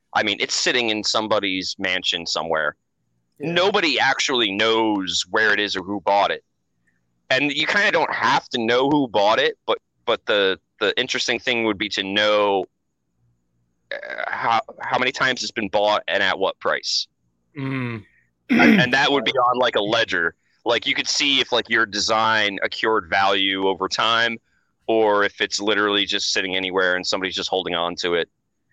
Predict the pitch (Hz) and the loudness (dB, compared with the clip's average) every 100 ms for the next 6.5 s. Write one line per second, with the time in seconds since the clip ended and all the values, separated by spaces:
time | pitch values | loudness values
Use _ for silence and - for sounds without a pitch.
0 | _ 127 104 95 98 98 98 98 90 90 | _ -2 0 0 -2 -4 -2 -2 0 0
1 | 90 92 95 90 85 90 87 87 82 - | -2 0 0 -2 -2 0 2 0 -2 -8
2 | _ _ - 170 - 269 180 151 165 139 | _ _ -2 -2 2 2 4 2 0 0
3 | 117 117 - 143 117 - 107 113 104 143 | 0 0 0 0 0 -2 0 2 2 2
4 | 214 135 - 135 131 - - - - 110 | 0 -2 0 2 2 0 -2 -2 -2 -4
5 | 104 101 - 101 - 107 107 - 92 80 | -2 -2 -2 -6 -2 -2 0 -2 -2 -4
6 | - _ _ 123 | -6 _ _ -4